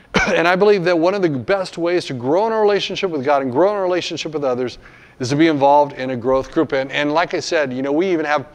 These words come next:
growth groups that are available online. If you can't be here, you know, we have some of those that are offered as well. You know, and, um,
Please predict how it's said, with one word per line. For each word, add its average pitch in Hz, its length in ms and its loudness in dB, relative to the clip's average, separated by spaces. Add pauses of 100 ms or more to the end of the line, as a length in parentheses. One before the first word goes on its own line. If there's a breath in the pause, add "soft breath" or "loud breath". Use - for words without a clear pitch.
(240 loud breath)
growth 180 300 2
groups 156 200 -4
that 143 160 0
are 135 60 0
available 139 340 0
online. 135 560 0
If 127 140 -10
you 123 80 -12
can't 151 280 -6
be 160 120 -2
here, 170 340 -4 (300 soft breath)
you 147 80 -4
know, 147 80 2
we 151 100 2
have 143 140 0
some 151 140 -2
of 143 60 -2
those 147 220 0
that 156 80 -2
are 139 80 -2
offered 135 360 0
as 113 140 -8
well. 123 440 -2 (880 loud breath)
You 180 100 4
know, 185 180 4
and, 170 240 2
um, 147 320 0